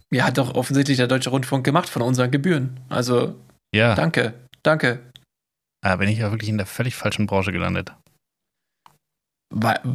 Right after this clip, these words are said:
Speaker 1: muss ich sagen, weiß ich nicht. <laughs> Ich, ich glaube, du verdienst auch in deiner Branche ganz gut. Und, äh, mir wäre Homeoffice eh lieber als ein schickes Büro anderswo.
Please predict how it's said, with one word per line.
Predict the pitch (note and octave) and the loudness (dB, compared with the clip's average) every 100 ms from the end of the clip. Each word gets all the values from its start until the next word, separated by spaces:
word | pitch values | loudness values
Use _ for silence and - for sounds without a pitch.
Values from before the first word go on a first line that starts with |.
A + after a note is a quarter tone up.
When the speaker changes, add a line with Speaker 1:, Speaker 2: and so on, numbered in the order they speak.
| - | -4
Speaker 1:
muss | C3+ D3+ E3+ | 2 4 4
ich | E3+ | 2
sagen, | F#3 E3+ | 2 4
weiß | C3+ F3+ | 4 4
ich | A3+ | 4
nicht. | C4+ - | 4 2
<laughs> | |
Ich, | F3+ - | 0 2
ich | A#3 - | 2 4
glaube, | E3 G#3+ F3 | 2 4 2
du | D3 | 2
verdienst | C#3+ C#3 C3+ D#3 - | 2 2 2 2 2
auch | C#3+ | 2
in | C3 | 4
deiner | C#3+ D3 | 4 4
Branche | C#3 C#3+ D3 D3+ | 2 0 2 2
ganz | D3+ D3+ | 0 0
gut. | D#3 F3 F3 - - | 2 2 0 -12 -8
Und, | - C3+ B2+ B2+ | -2 0 0 0
äh, | B2+ B2+ | 4 4
mir | B2+ B2+ C3 | 4 2 2
wäre | B2 | 2
Homeoffice | C#3+ C3 B2 B2+ | 2 2 0 -2
eh | A2 | -2
lieber | A#2 A#2 A2 | 0 2 0
als | G#2+ | 0
ein | A2+ | -2
schickes | - - C3 | -4 -4 -6
Büro | - A#2+ | -4 -2
anderswo. | - - - - - | 0 -2 -4 -6 -8